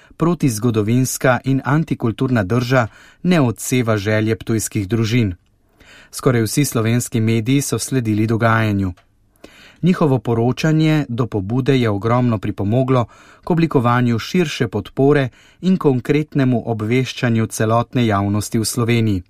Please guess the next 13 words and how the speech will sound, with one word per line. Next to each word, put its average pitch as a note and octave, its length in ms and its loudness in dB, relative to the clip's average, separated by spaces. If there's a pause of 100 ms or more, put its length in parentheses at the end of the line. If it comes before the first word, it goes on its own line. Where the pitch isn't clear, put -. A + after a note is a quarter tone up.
(920)
Danes A#2 380 2
gre A2+ 160 0
vsem C3 320 2
medijem, A#2+ 520 2
ki A2+ 140 -6
so - 160 -6
nas G2 240 -4
podpirali, B2+ 680 0 (380)
vsa F3+ 260 0
moja B2+ 340 2
najbolj A2+ 380 0
iskrena A#2 540 0
hvaležnost. G#2+ 800 -2